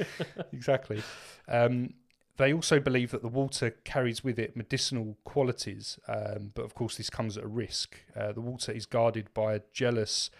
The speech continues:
Speaker 2: and violent spirits, um, who, whose only purpose is to sort of guard its secrets, i e stop people
Speaker 1: Stop
Speaker 2: from
Speaker 1: the
Speaker 2: finding out that
Speaker 1: using
Speaker 2: it's
Speaker 1: the water.
Speaker 2: medicinal,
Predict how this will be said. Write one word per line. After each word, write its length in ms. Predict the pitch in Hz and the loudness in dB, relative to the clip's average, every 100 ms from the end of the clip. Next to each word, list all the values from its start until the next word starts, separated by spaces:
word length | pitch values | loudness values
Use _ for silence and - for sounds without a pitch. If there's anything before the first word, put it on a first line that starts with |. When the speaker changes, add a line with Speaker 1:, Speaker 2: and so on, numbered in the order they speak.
| - | -12
Speaker 2:
and 180 | 117 107 | -8 -4
violent 440 | 98 127 117 104 - | 4 6 6 2 -2
spirits, 760 | - 139 110 - - - - - | -2 0 0 -2 -4 -4 -4 -6
um, 420 | 104 101 101 98 _ _ _ _ _ - | -6 -6 -8 -10 _ _ _ _ _ -12
who, 280 | 117 104 101 110 _ _ _ _ _ _ _ _ | -6 -4 -6 -10 _ _ _ _ _ _ _ _
whose 180 | 120 110 | -6 2
only 300 | 120 107 98 | 2 2 -2
purpose 480 | - 123 107 110 - | 0 2 2 -2 -8
is 60 | - | -6
to 180 | 107 | -8
sort 160 | - - 107 | -8 -12 0
of 40 | |
guard 280 | 117 107 104 | 6 6 4
its 120 | - | -2
secrets, 520 | - 110 - 98 - | -4 -4 -8 -10 -4
i 100 | 107 | -4
e 280 | 101 101 92 _ _ | -4 -6 -8 _ _
stop 340 | - - 107 - - | -8 -2 -4 -4 -12
people 300 | 113 95 113 | -10 -8 -6
Speaker 1:
Stop 80 | 98 | -4
Speaker 2:
from 120 | 113 | -2
Speaker 1:
the 80 | 90 | 4
Speaker 2:
finding 300 | 123 110 107 | 4 4 2
out 80 | 107 | 0
that 60 | 98 | 0
Speaker 1:
using 120 | 110 | -2
Speaker 2:
it's 120 | 85 | -4
Speaker 1:
the 60 | 90 | -6
water. 60 | 90 | -4
Speaker 2:
medicinal, 520 | 113 - 110 98 | -4 -4 -4 -6